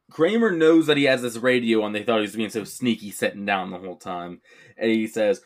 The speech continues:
"The people on the other end of that radio, can they check this file?" And they check the file in the room they're in,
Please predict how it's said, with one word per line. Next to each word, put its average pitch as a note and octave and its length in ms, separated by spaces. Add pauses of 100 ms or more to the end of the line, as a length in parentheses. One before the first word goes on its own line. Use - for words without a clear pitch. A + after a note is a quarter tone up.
(140)
"The G2+ 100
people A#2 360
on A#2 200
the A2+ 140
other A2+ 220
end A2 140
of G#2+ 100
that A2 100
radio, A2 440
can G#2+ 160
they G#2 100
check - 300
this - 180
file?" G2+ 540 (380)
And G#2+ 140
they G2+ 80
check - 240
the - 60
file G#2+ 360
in G2+ 80
the G2 60
room G2+ 240
they're G#2 280
in, F#2 160